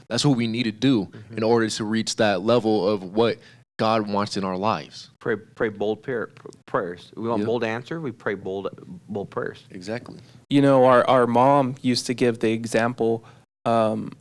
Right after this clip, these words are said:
Speaker 3: was about you never, you know, there's so much stuff to be thankful for.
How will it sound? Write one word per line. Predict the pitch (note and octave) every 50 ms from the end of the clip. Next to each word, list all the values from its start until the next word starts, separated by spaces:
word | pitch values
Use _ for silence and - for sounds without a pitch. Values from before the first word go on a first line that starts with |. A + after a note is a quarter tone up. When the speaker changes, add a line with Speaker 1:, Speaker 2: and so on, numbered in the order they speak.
| _ _ _ _ _ _ _ _ _ _ _ _ _ _ _ _ - - -
Speaker 3:
was | - C#3 D3+ C#3+ D3+
about | D3 D3+ D3+ C#3+ -
you | D3 D#3 D#3
never, | E3 E3 F3 D#3+ F3+ F3 E3+ E3 - - - _ _ _ _ _ -
you | - D#3 E3 E3+
know, | E3 E3
there's | E3 E3+ F3 -
so | - F#3+
much | G3 G3+ G3 E3+
stuff | - - - D#3 D#3+ D#3+ -
to | - - D#3+ D3+ D3+
be | D#3+ C3+ B2+ A#2+
thankful | A2+ - A#2 A#2 A2+ - - - A2+
for. | - - - G#2 G2+ - -